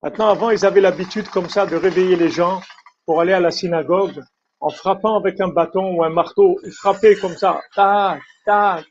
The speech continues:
tac, trois fois. Les gens, ils entendaient ça. Ils savaient qu'ils devaient se lever pour aller à la synagogue. Mais le Shabbat, il n'y avait pas ça. Ki Beshabbat, En Tzrichim, Leorer, Hamishpat. Parce que le Shabbat, il n'y a pas besoin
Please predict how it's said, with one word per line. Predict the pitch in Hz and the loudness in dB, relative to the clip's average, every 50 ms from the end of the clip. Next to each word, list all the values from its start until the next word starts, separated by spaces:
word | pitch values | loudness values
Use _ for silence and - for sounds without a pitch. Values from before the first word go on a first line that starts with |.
| _ - | _ -4
tac, | 202 196 185 190 | -4 -4 -4 -6
trois | _ - 185 185 180 | _ -2 -2 -2 0
fois. | - 196 190 190 | 0 0 2 2
Les | 175 160 | 0 0
gens, | 147 180 180 | -2 -2 -2
ils | 165 147 | -2 -2
entendaient | 165 160 160 175 165 151 147 151 | -4 -4 -4 -6 -6 -4 -6 -8
ça. | 151 - 185 185 180 180 _ _ _ _ _ _ _ _ | -4 -2 -4 -4 -4 -6 _ _ _ _ _ _ _ _
Ils | _ | _
savaient | - 165 151 180 180 | -2 0 0 0 0
qu'ils | 185 190 | 0 2
devaient | 151 175 185 175 | 2 4 4 4
se | - - | 2 2
lever | 180 175 156 185 180 | 0 0 2 0 -2
pour | 185 190 175 160 | 0 2 2 4
aller | 160 156 | 4 4
à | 151 | 2
la | 151 | 0
synagogue. | 147 - - 160 160 151 143 139 151 131 113 - _ _ _ _ _ _ - | -2 -4 -6 -6 -4 -2 0 0 -2 -2 -4 -8 _ _ _ _ _ _ -4
Mais | 160 160 | 0 0
le | 175 | 0
Shabbat, | - - 208 202 180 233 247 - - | 2 2 2 4 4 4 4 4 4
il | |
n'y | 214 | 4
avait | 196 202 196 | 6 6 4
pas | 202 - 170 175 | 6 6 4 4
ça. | 170 - 196 190 196 - _ _ _ _ _ _ _ _ _ _ _ _ _ _ _ _ _ _ _ | 6 4 4 2 2 -2 _ _ _ _ _ _ _ _ _ _ _ _ _ _ _ _ _ _ _
Ki | - 185 | -4 0
Beshabbat, | 156 190 175 - 202 202 190 220 226 226 233 | 2 2 2 4 2 2 4 4 2 4 2
En | 220 208 | 0 0
Tzrichim, | - 190 208 202 208 220 | 2 0 0 0 2 2
Leorer, | 208 208 208 202 202 214 196 196 | 4 6 6 6 6 4 4 4
Hamishpat. | 190 185 190 190 196 196 220 202 165 - - _ _ _ _ _ _ - - _ | 2 0 -2 -4 -2 0 0 0 0 -4 -12 _ _ _ _ _ _ -20 -18 _
Parce | - 170 - - | -10 -8 -2 0
que | 202 | 0
le | 190 | 0
Shabbat, | - 202 190 180 208 214 233 220 226 - - _ _ _ _ _ _ _ - | 2 0 0 2 2 2 2 2 -2 -10 -20 _ _ _ _ _ _ _ -6
il | 160 | -6
n'y | 147 | -4
a | - | 0
pas | - 202 | 0 0
besoin | - 180 180 165 - 180 185 190 185 190 190 180 | 2 0 -2 -2 -2 -2 -2 -2 -2 -2 -4 -6